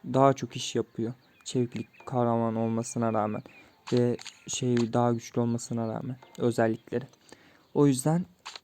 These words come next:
bir sınıfa yüklenin ve onun emanetlerini geliştirin. Şuradan seçiyorum hemen. Şöyle ilk başta tüm büyücüleri seçtim. Sonra da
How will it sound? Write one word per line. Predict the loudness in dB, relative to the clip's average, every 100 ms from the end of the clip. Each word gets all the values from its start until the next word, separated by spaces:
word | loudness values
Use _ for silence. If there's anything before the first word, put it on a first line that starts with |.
| -10
bir | -8
sınıfa | -2 0 0 0 -2 -2 _ -20 -20 -20 _ -20 -20 -20 -8 -4
yüklenin | -4 -2 0 0 -2 -6
ve | -2 2 2
onun | 2 2 2 0 -2
emanetlerini | 2 4 4 2 0 -2 0
geliştirin. | -2 -2 -8 -10 -10 -10 -14 -20 _ _ _ _ -20 -20 _ _ -20 _ -20 _ _ -20 _ -20 _ -20 -18 -18 -20 _ _
Şuradan | -16 -10 -4 -4 -4
seçiyorum | -6 -10 -4 -2 -2 -4
hemen. | -6 -6 -8 -10 _ _ -20 -20 -20 -20 _ _ _ _ _ _ _ _ _ _ _ -20 -18 -18 -16
Şöyle | -10 -4 -2
ilk | -2 -4
başta | -6 -2 -4
tüm | -2 -2 0
büyücüleri | -2 -4 -4 -4
seçtim. | -4 -8 -8 -8 -8 -8 -8 -18 _ -20 _ -20 -18 -16 -16 -18 -20 -20 _ -18 -10
Sonra | -4 -2 0 0
da | 0